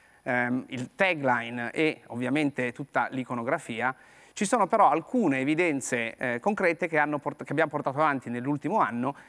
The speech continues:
e che hanno abbastanza segnato un punto di svolta. Il primo, abbiamo siglato diverse partnership con alcuni player,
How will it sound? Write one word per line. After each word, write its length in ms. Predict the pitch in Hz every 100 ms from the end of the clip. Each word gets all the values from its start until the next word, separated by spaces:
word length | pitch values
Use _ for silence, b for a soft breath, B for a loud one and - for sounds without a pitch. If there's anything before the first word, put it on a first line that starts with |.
| B
e 120 | -
che 100 | 202
hanno 260 | 185 143 143
abbastanza 460 | 180 220 233 190
segnato 300 | 170 156 139
un 80 | 143
punto 200 | 127 123
di 80 | 117
svolta. 480 | 113 92 95 98 - _ _ -
Il 160 | 220
primo, 540 | 202 160 135 135 139 - _ B B B B -
abbiamo 400 | 175 190 190 160
siglato 500 | - 190 175 131 135
diverse 420 | 139 185 202 196
partnership 720 | - 170 156 160 - 160 165
con 140 | 156 147
alcuni 300 | 139 170 165
player, 680 | 147 143 143 139 139 139